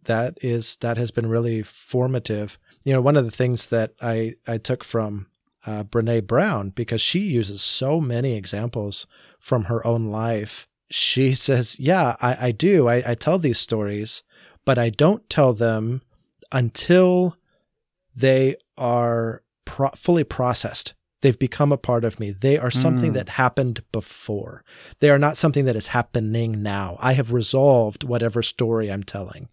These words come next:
Speaker 2: Ooh, that's good.
Speaker 1: Yeah, isn't it?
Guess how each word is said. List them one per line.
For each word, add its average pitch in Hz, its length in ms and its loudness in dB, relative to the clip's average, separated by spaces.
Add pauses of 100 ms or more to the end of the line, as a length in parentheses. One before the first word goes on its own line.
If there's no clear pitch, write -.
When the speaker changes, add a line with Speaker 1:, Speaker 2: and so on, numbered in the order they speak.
Speaker 2:
Ooh, 117 420 -2
that's 120 380 0
good. 127 640 4 (220)
Speaker 1:
Yeah, 113 380 4
isn't 127 260 4
it? 262 160 4